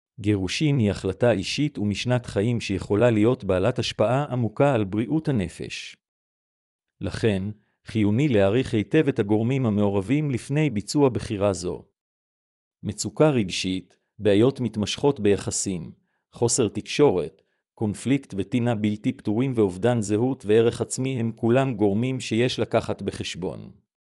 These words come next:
אם הבעיות הללו נמשכות ומשפיעות באופן משמעותי על הרווחה הנפשית ואיכות החיים הכללית, גירושין עשויים להיות אופציה ראויה. חיפוש תמיכה ממטפל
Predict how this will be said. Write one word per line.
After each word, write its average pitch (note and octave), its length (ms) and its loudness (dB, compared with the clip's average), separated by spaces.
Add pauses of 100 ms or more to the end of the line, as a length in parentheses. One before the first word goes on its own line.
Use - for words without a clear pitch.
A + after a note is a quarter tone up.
(760)
אם C#3 140 2
הבעיות G2 460 2
הללו G#2 360 2
נמשכות G2+ 600 -2
ומשפיעות A#2+ 560 -2
באופן A2+ 420 0
משמעותי G#2+ 640 0
על A#2 100 4
הרווחה G2+ 480 0
הנפשית C3 580 -4
ואיכות G#2 380 -2
החיים A2+ 360 -2
הכללית, F#2 680 -4 (420)
גירושין G#2+ 480 0
עשויים A#2+ 440 -2
להיות A#2 280 2
אופציה C#3 420 2
ראויה. F#2+ 460 0 (1080)
חיפוש - 460 0
תמיכה A#2 420 0
ממטפל G#2 680 0